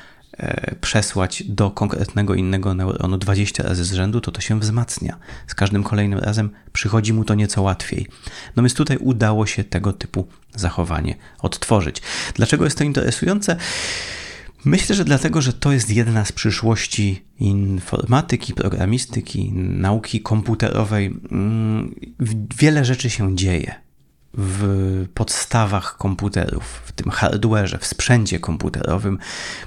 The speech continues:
Miniaturyzacja standardowych układów elektronicznych zaczyna powoli docierać do granic. I to nie jest jakieś tam tylko gadanie leśnych dziadków, tylko to wygląda na to, że już pewnych rzeczy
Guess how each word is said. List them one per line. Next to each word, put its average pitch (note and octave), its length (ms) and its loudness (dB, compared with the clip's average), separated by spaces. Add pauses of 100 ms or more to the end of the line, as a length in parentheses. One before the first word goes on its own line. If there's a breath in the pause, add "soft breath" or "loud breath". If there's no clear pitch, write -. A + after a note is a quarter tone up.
Miniaturyzacja A#2 960 2
standardowych G#2 1400 0 (600)
układów A#2 520 2
elektronicznych G2+ 840 0
zaczyna B2 400 0
powoli G#2+ 380 0
docierać F#2+ 540 -2
do F2 380 0 (100)
granic. G#2 760 0 (420 loud breath)
I F#2+ 80 0
to F#2+ 180 0
nie G2 160 2
jest - 400 -2 (240 loud breath)
jakieś F#2+ 280 0
tam F#2+ 160 0
tylko - 240 2
gadanie G#2+ 420 2
leśnych G2+ 360 0
dziadków, F#2 440 -2
tylko B2+ 240 0
to C#3+ 260 -2
wygląda C3 500 2
na D3+ 120 0
to, C#3+ 180 -2
że C3+ 160 0
już C3+ 160 -2
pewnych C3 380 0
rzeczy A2+ 320 0